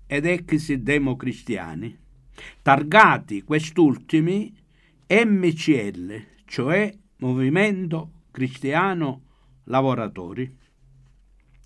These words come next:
Premettiamo solo qualche considerazione, invitando tutti alla lettura del libro, un elegante ed interessante volume,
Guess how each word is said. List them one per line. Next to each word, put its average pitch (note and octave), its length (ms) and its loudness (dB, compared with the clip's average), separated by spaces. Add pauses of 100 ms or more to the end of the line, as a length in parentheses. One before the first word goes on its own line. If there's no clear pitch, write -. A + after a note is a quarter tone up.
(680)
Premettiamo D#3+ 1000 4
solo F#3+ 540 2
qualche F#3 500 4
considerazione, C#3+ 1400 -2 (880)
invitando F3 840 2
tutti B3+ 420 0
alla E3 300 4
lettura F3+ 680 2
del F#3+ 200 0
libro, E3+ 720 -2 (300)
un C#3 160 0
elegante C#3 920 2
ed C3 160 -2
interessante B2+ 1040 -2
volume, B2 720 2